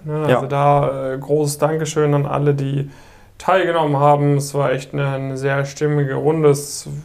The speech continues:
Speaker 1: waren super viele Leute da, super viele Fragen im Chat. Kam auch, was wir so gehört haben, sehr gut an. Ähm, hast du dem noch was hinzuzufügen?
Speaker 2: Ja, werden wir ab sofort häufiger machen.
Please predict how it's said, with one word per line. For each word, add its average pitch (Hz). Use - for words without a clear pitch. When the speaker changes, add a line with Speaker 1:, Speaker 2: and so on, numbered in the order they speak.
Speaker 1:
waren 139
super 143
viele 147
Leute 147
da, 139
super 139
viele 147
Fragen 151
im 139
Chat. 151
Kam 143
auch, 135
was 139
wir 143
so 143
gehört 135
haben, 135
sehr 131
gut 131
an. 156
Ähm, 143
hast -
du 160
dem 147
noch 143
was 143
hinzuzufügen? 156
Speaker 2:
Ja, 98
werden 95
wir 95
ab 95
sofort 98
häufiger 104
machen. 104